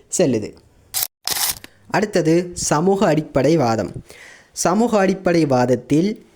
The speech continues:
குடும்ப அமைப்பு, பெண்கள், ஆண்களுடைய பங்கு, சமூக ஒழுக்க விதிகள் இதெல்லாம்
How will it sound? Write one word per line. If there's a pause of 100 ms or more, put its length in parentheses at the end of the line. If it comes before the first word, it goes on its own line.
(100)
குடும்ப
அமைப்பு, (420)
பெண்கள், (120)
ஆண்களுடைய (160)
பங்கு, (420)
சமூக
ஒழுக்க
விதிகள் (280)
இதெல்லாம்